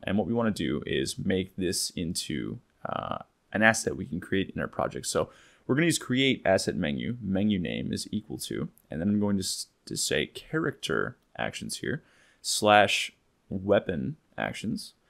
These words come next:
slash, and then I'm gonna give it a name. I'm just gonna call this test action because we're actually not going to use this in the future. This is just to verify that it works.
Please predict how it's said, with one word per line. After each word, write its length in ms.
slash, 480
and 120
then 80
I'm 60
gonna 80
give 100
it 40
a 40
name. 200
I'm 100
just 100
gonna 120
call 100
this 120
test 380
action 240
because 240
we're 140
actually 240
not 240
going 180
to 80
use 140
this 140
in 60
the 60
future. 260
This 140
is 60
just 140
to 60
verify 360
that 80
it 60
works. 220